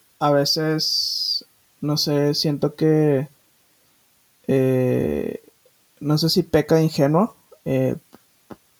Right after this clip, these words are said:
cuando habla, por ejemplo, como yo comento ahorita, a pesar de que le puedo darle el beneficio de la duda a López Obrador diciendo o creyendo que, que sí es, que sí es austero, que es humilde, etcétera, ¿no? No creo que eso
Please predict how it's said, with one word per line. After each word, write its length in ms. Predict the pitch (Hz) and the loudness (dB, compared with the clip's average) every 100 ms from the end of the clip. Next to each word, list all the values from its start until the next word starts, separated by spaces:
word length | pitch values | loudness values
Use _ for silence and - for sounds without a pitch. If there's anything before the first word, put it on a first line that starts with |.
| _ _ | _ _
cuando 520 | - 151 143 139 139 | 2 4 6 6 6
habla, 320 | 135 135 139 | 6 4 2
por 80 | 139 | 0
ejemplo, 580 | 156 143 143 139 139 139 | -2 -2 2 2 2 0
como 220 | 139 143 | -4 -4
yo 100 | 135 | -4
comento 280 | 127 143 143 | -2 -2 2
ahorita, 480 | 139 139 139 135 - _ _ _ _ _ _ _ _ _ _ _ _ _ _ _ _ _ _ _ _ _ | 2 4 2 2 -2 _ _ _ _ _ _ _ _ _ _ _ _ _ _ _ _ _ _ _ _ _
a 100 | 156 | 4
pesar 180 | 160 156 | 6 6
de 80 | 175 | 8
que 80 | |
le 80 | 185 | 6
puedo 180 | 175 151 | 6 4
darle 260 | 151 160 156 | 6 6 6
el 280 | 160 156 147 | 6 6 4
beneficio 420 | 151 143 143 165 | 2 2 2 4
de 80 | 160 | 6
la 60 | |
duda 100 | 143 | 8
a 20 | |
López 280 | 143 147 156 | 6 4 2
Obrador 220 | 147 135 | 4 4
diciendo 760 | 139 147 143 143 139 139 139 - _ | 4 2 0 2 2 2 0 -4 _
o 120 | - | -4
creyendo 460 | 139 143 135 127 131 | 2 4 4 2 0
que, 420 | 143 135 131 127 - _ _ _ _ | 2 2 2 0 -4 _ _ _ _
que 120 | 143 | -2
sí 80 | 143 | 0
es, 200 | - - | -2 -4
que 120 | - | 0
sí 140 | 143 139 | 2 2
es 120 | 135 | 2
austero, 680 | 127 - - 180 175 175 170 | 0 2 6 8 8 6 4
que 100 | 139 | 0
es 120 | 151 | 2
humilde, 400 | 147 151 151 147 | 2 4 4 2
etcétera, 360 | 147 160 160 | 2 2 2
¿no? 240 | 151 160 - _ _ _ _ _ _ _ _ _ | 0 0 -4 _ _ _ _ _ _ _ _ _
No 260 | 160 165 | 6 6
creo 300 | 165 170 170 | 6 4 4
que 240 | - 165 156 | 4 6 6
eso 320 | 151 165 156 | 4 2 2